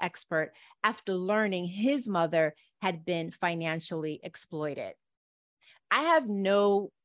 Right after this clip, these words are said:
you know, interaction with EverSafe. I've never used it. I don't know anyone that's used it. But here's what I do know. A service like this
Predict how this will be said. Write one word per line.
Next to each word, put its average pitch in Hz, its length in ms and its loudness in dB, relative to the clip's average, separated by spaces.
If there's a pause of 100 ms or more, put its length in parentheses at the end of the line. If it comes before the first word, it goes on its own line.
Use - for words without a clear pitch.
(300)
you 220 140 -4
know, 170 400 0 (720)
interaction 233 720 2
with 226 140 2
EverSafe. 196 580 0
I've 160 160 -4
never 156 200 -4
used 214 440 -2
it. 214 100 0
I 170 80 2
don't 151 300 -8
know 220 200 4
anyone 247 360 2
that's 226 320 -2
used 214 320 -4
it. 202 180 0 (380)
But 226 200 4 (140)
here's 311 300 2
what 214 160 6
I 180 100 4
do 165 260 -4
know. 107 440 -6 (400)
A 214 80 6
service 262 640 4
like 208 440 0
this 143 560 -6